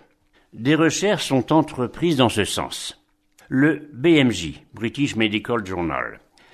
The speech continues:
a publié un article concernant une méta-analyse regroupant dix-neuf études et portant sur quatre cent mille personnes. C'est pas rien.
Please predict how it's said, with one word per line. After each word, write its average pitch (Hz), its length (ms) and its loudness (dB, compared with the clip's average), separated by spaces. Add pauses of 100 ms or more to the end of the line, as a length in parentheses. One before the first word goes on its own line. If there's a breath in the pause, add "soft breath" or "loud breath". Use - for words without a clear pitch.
(220 soft breath)
a 139 120 0
publié 156 480 0
un 135 160 6
article 98 520 -4
concernant 127 960 0
une 98 320 -2
méta-analyse 117 1400 -2 (380 soft breath)
regroupant 143 680 0
dix-neuf 185 480 0
études 117 540 -4 (480 soft breath)
et 147 80 0
portant 165 420 -2
sur - 240 -4 (100)
quatre 185 420 0
cent 117 280 -2
mille 135 540 2
personnes. - 480 -6
C'est - 180 -20
pas 80 140 -10
rien. 92 260 -8